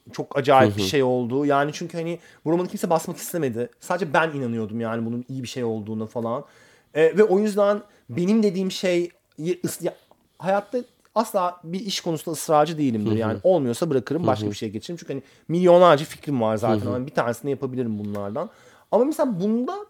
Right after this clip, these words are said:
Speaker 1: böyle bir ısrar edeceğim tuttu. Anlatabiliyor muyum? Yani çünkü ben
Speaker 2: İnandın bence.
Speaker 1: Bence güzel yani. Çünkü ben bir okurum. Fena
Speaker 2: Evet.
Speaker 1: değil. Neler basılıyor? Bu niye basılmasın falandı.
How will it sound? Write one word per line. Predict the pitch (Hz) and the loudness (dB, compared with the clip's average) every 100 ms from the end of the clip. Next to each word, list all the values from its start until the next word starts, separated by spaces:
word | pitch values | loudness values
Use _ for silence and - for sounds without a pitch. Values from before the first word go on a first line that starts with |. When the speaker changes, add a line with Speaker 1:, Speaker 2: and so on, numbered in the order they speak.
| 277 | -6
Speaker 1:
böyle | 349 | -4
bir | 392 | -4
ısrar | 240 - 269 294 339 | -6 -6 -2 0 2
edeceğim | 247 170 170 156 | 0 0 -2 -2
tuttu. | 151 - 151 | -8 -2 2
Anlatabiliyor | 147 170 170 339 | 2 0 -2 -4
muyum? | 262 | 0
Yani | 208 208 | -2 -2
çünkü | 247 285 _ - - - | -10 -12 _ -20 -20 -8
ben | 175 113 | 0 6
Speaker 2:
İnandın | 113 120 123 147 127 | 8 8 4 2 2
bence. | 98 | 4
Speaker 1:
Bence | 196 226 370 | 4 2 2
güzel | 302 254 330 330 311 220 | 0 0 2 4 4 4
yani. | 175 160 147 143 | 4 4 4 0
Çünkü | - | -2
ben | 233 262 | -2 -2
bir | 311 | 0
okurum. | 254 - 320 180 - _ - - - | -2 -2 -2 -2 -6 _ -20 -14 -2
Fena | 269 349 311 381 | 0 4 4 2
Speaker 2:
Evet. | 349 | 0
Speaker 1:
değil. | 349 | 0
Neler | 233 226 311 339 240 | 2 2 2 2 0
basılıyor? | - 180 190 | -2 -2 0
Bu | 240 | 0
niye | 320 247 | 2 4
basılmasın | 170 - 151 139 - 151 | 2 -2 -2 -2 -4 -2
falandı. | 170 190 208 202 143 165 | 2 4 4 2 2 0